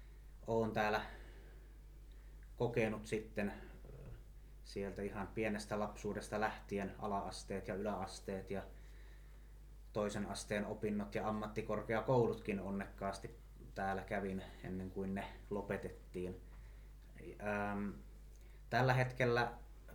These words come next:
olen töissä Serlachius-museoissa siellä vuorovastaavana. Ähm,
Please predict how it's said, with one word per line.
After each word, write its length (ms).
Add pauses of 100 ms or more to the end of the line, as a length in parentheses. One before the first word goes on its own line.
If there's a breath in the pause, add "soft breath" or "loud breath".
(680)
olen 240
töissä 640 (280)
Serlachius-museoissa 1400 (200)
siellä 400 (200)
vuorovastaavana. 1120 (1040 soft breath)
Ähm, 360